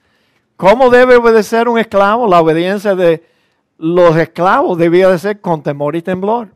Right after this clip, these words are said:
Esta palabra probablemente no era para expresar una actitud de terror, sino más bien de un espíritu solícito de quien tiene sentido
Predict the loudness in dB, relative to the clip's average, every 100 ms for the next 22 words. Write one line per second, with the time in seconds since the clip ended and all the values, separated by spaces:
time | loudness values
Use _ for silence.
0 | _ _ _ -16 -10 -8 -2 0 0 -2
1 | -6 -4 -2 0 -2 -6 -8 -10 -4 0
2 | 2 0 -2 -2 -4 -8 -12 -12 -6 -4
3 | -4 -6 -8 -8 -10 -8 -8 -6 -6 -6
4 | -8 -4 0 0 -2 -6 -14 _ _ _
5 | _ _ -12 -4 -2 0 0 2 0 0
6 | -2 -2 0 0 -2 -2 -2 -2 -4 -12
7 | -6 -4 -2 -4 -8 -16 -6 -4 -4 -6
8 | -6 -8 -8 -10 -6 -8 -8 -10 -10 -10
9 | -8 -6 -4 -4